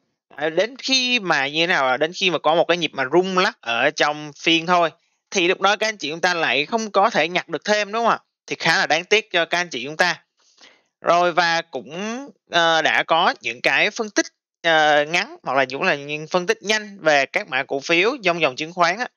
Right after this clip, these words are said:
nó có một cái, ờ, danh mục về đầu tư. Đấy. Thì như thế nào ạ? Em cũng đã nói với các anh chị chúng ta là chú ý mã cổ phiếu nào là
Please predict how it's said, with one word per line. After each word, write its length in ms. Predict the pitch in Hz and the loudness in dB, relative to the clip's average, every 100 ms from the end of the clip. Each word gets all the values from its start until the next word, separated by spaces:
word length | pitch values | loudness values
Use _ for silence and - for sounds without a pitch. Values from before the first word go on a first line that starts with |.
| _ _ _ | _ _ _
nó 180 | 180 196 | -2 2
có 340 | 180 175 254 | 2 2 2
một 200 | 254 131 - | -2 -2 0
cái, 340 | 139 151 175 | 2 2 2
ờ, 500 | 180 160 156 147 143 147 | 2 2 2 0 -2 -4
danh 160 | 208 208 | -4 -2
mục 200 | 160 - - | -4 -4 0
về 180 | 139 135 | 2 4
đầu 160 | 135 | 2
tư. 240 | 170 226 208 _ _ _ _ - | 2 0 -2 _ _ _ _ -2
Đấy. 360 | 147 160 190 214 _ _ _ _ _ _ _ _ _ _ - | 0 2 0 -4 _ _ _ _ _ _ _ _ _ _ -4
Thì 340 | 165 170 127 _ _ | 0 0 -4 _ _
như 100 | 156 | -2
thế 60 | 202 | 2
nào 180 | 190 147 | 2 2
ạ? 60 | |
Em 220 | 139 165 170 | 2 0 0
cũng 180 | 147 | 0
đã 120 | 160 156 | 0 2
nói 260 | 170 196 | 2 2
với 180 | 247 233 - | 2 0 -2
các 100 | 202 | -4
anh 100 | 202 | -4
chị 160 | 175 131 | -4 -4
chúng 100 | 151 | -2
ta 160 | 165 | 0
là 80 | 147 | 0
chú 240 | 135 160 147 | -2 -2 2
ý 260 | 180 214 | 2 2
mã 180 | 156 131 | -2 -2
cổ 120 | 143 | 0
phiếu 180 | 151 185 | 0 0
nào 120 | 180 | 2
là 140 | 127 | 0